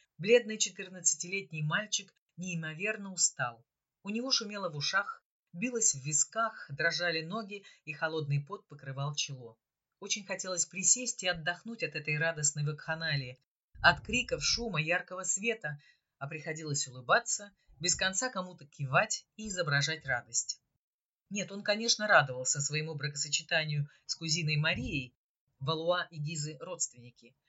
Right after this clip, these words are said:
но предпочёл бы радоваться в тиши своей комнаты, а не перед галдящей толпой множества незнакомых людей.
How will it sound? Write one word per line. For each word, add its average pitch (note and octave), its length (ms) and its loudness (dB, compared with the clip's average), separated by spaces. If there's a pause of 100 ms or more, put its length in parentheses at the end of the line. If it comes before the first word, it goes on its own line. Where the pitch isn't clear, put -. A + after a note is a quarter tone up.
(280)
но A#3 120 0
предпочёл A#3+ 580 -2
бы A3 140 -2
радоваться F#3+ 600 -2 (120)
в - 100 -10
тиши A#3+ 280 2
своей G#3 340 -4
комнаты, C#3+ 640 -2 (220)
а D3+ 100 0
не D#3+ 140 -4
перед D#3+ 220 0
галдящей E3 640 0
толпой D#3+ 400 -4
множества E3 460 -6
незнакомых C#3+ 640 0
людей. C3+ 420 -4